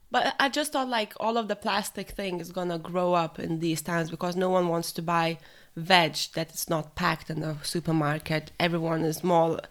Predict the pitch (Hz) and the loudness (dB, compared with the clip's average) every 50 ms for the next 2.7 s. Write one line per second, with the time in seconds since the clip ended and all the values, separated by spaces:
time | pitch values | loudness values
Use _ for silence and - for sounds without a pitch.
0 | - - - - - - - - - - 214 185 175 170 165 165 147 143 156 170 | -16 -20 -20 -20 -20 -20 -20 -6 2 4 6 6 6 6 6 4 4 2 0 -4
1 | 165 - - 170 160 - 165 160 - - - 180 165 165 170 165 156 156 156 - | -4 -6 -6 -6 -2 -2 -2 -2 -2 -4 -2 -2 -2 -2 -2 -2 -2 -2 -4 -4
2 | 160 - - - - 170 160 135 - - - 156 - | -4 -6 -6 -2 0 2 2 2 0 -4 -10 -10 -10